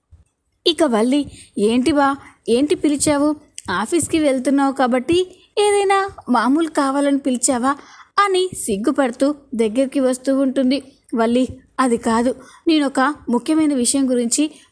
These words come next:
మాట్లాడాలని రమ్మన్నాను" అని అంటే, "ఏంటి బా అంత ముఖ్యమైన విషయం?"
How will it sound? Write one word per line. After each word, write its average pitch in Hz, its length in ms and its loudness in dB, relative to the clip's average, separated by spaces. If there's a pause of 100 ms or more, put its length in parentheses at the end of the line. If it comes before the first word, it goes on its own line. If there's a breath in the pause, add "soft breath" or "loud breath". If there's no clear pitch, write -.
మాట్లాడాలని 302 760 0
రమ్మన్నాను" 254 680 0 (340)
అని 247 260 0
అంటే, 262 320 0 (320 loud breath)
"ఏంటి 220 380 0
బా 269 260 2 (300)
అంత 208 300 -2
ముఖ్యమైన 302 460 0
విషయం?" 277 460 0